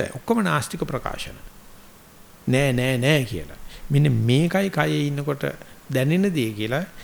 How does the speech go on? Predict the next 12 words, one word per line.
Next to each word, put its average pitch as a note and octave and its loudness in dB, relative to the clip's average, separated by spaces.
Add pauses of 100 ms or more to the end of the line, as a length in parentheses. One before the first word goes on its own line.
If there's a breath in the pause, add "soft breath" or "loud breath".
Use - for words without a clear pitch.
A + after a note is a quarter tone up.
(140 loud breath)
නිර්වචනය C3+ 0
කරන්න A#2 -2
අපේ A#2+ -2
එකම E3 0
භාෂාවකටවත් G2+ -4
බෑ. - -16 (1600 loud breath)
ඒ D3+ 0
විතරක් G3+ 0
නෙවෙයි. G#3 0 (440 loud breath)
කවදා G3+ 4
හෝ G#2+ 0 (1200)
රිට්‍රීට් C#3 -4